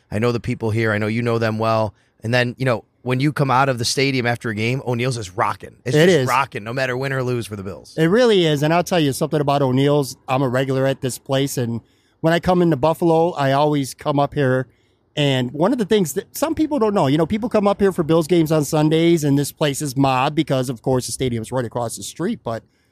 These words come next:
Speaker 2: they have a good crowd on a regular basis,
Speaker 1: Yes.
Speaker 2: man. Really good food.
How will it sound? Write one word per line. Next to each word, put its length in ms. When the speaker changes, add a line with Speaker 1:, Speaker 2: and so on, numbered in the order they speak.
Speaker 2:
they 80
have 100
a 40
good 160
crowd 320
on 140
a 40
regular 380
basis, 400
Speaker 1:
Yes. 80
Speaker 2:
man. 140
Really 320
good 180
food. 360